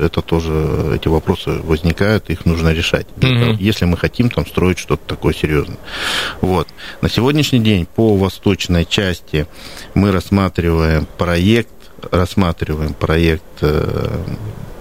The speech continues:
Speaker 1: строительства трассы триатлона.
Speaker 2: Мгм.
Speaker 1: Вот. Э, трасса триатлона, плюс к этой трассе, э, значит,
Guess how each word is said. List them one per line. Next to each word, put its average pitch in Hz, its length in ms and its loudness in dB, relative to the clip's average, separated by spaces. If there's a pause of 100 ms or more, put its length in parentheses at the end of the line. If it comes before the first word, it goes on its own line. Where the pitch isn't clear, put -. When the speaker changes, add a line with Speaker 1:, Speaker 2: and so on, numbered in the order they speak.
(180)
Speaker 1:
строительства 82 880 -2
трассы - 400 -4
триатлона. 104 720 2 (680)
Speaker 2:
Мгм. 113 480 4 (140)
Speaker 1:
Вот. 80 400 2 (240)
Э, 82 240 -2
трасса - 320 -2
триатлона, 113 800 4 (120)
плюс 98 540 2
к - 60 -2
этой 85 200 2
трассе, 80 920 -2
э, - 260 -6 (340)
значит, - 400 0